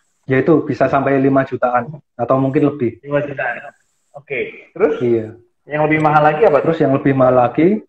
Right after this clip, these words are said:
Speaker 1: yang Avatar, tapi, eh, apa namanya? Dia kombinasi antara silver sama gold. Jadi rintiknya ini bisa rame banget, bisa mantep, bisa gimana ya gambarnya?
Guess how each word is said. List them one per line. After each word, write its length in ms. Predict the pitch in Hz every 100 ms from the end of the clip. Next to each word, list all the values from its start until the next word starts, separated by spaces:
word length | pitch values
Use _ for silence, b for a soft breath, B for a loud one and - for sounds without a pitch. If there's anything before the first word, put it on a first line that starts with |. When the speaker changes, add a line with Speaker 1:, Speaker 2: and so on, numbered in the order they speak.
| _ _ _ _ _ _
Speaker 1:
yang 240 | 131 143
Avatar, 800 | 156 135 - 117 - 135 185 - _ _ _ _
tapi, 500 | - - 185 190 190 - _ _ _ _ _ -
eh, 360 | 123 123 120 123
apa 180 | 131 147
namanya? 380 | 117 110 107 107 _ _ _ _ _ _ _ _ -
Dia 180 | 151
kombinasi 560 | 170 156 143 139 - 135
antara 400 | 127 127 135 135
silver 340 | 151 131 -
sama 320 | - 143 143 135
gold. 240 | 139 131 _ _
Jadi 480 | 135 127 180 196 -
rintiknya 600 | - 147 147 151 156 143
ini 160 | 147 196
bisa 420 | 156 147 139 139 -
rame 280 | 143 139 143
banget, 320 | 139 123 120 _ _
bisa 480 | _ 117 127 123 123 _ _ _ _ _ _ _ _ _ _ _ -
mantep, 540 | 127 127 - - _ - _ _ _ _
bisa 520 | 123 123 123 123 127 _ _ _ -
gimana 280 | 147 196
ya 100 | 120 117
gambarnya? 440 | 120 120 123 123